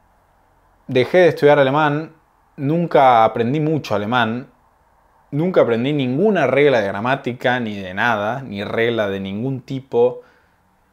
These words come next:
Y leí algunas cosas para niños,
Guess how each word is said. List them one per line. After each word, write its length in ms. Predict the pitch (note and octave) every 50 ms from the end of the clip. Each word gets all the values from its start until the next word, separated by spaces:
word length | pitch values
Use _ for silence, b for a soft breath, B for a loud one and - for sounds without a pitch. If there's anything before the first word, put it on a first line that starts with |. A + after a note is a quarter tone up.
| _ _ _ _ _ _ _ _ _ _ _ _ _ _ _
Y 120 | - A#2+ A#2
leí 240 | A#2 B2+ C#3+ E3+ G#3
algunas 340 | G3+ F3+ E3 E3 E3 D3+ -
cosas 280 | - D3 C#3+ D#3+ C3
para 260 | - - A#2 G#2+ G#2+
niños, 720 | A2+ C#3 D#3 D#3 D3 D3 D3 D3 D3 D3 D3 D3 - -